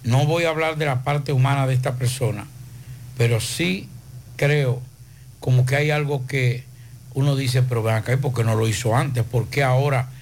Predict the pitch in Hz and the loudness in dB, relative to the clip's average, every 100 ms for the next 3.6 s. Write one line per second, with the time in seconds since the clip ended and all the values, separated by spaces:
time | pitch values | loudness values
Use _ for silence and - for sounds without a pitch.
0 | - - - 127 127 127 135 131 127 - | -20 -20 -2 4 6 6 2 0 -4 -6
1 | - - - - 123 120 131 131 123 131 | -18 -18 -6 0 2 4 2 4 4 2
2 | 131 127 123 127 120 123 127 127 123 120 | 2 2 2 0 0 2 2 2 -2 -2
3 | 123 113 120 139 160 | -2 0 2 2 0